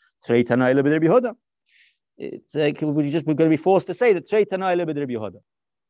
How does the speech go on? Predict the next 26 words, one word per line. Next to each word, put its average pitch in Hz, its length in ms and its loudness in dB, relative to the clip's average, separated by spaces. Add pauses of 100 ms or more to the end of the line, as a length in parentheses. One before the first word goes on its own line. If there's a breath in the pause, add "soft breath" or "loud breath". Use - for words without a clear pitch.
(320)
Two 214 100 -10
Tanaim, 170 480 -4 (220)
according 156 480 -4
to 156 200 -6
Rabbi 123 180 -4
Yehuda. 107 200 -4
Taki 143 220 -8
just 123 160 -14
says 110 120 -8
Rabbi 107 140 -4
Yehuda. 104 380 -2 (340)
You 120 80 -8
have 127 80 -4
to 202 80 -10
say 247 160 -2
that 170 160 -4
it's - 140 -20
not 175 100 -8
Rabbi 147 140 -6
Yehuda 143 280 0
being 123 200 -4
Shaish 135 320 -6
himself, 208 400 -10
it's 170 100 -16
two 233 160 -8
Tanaim 214 480 2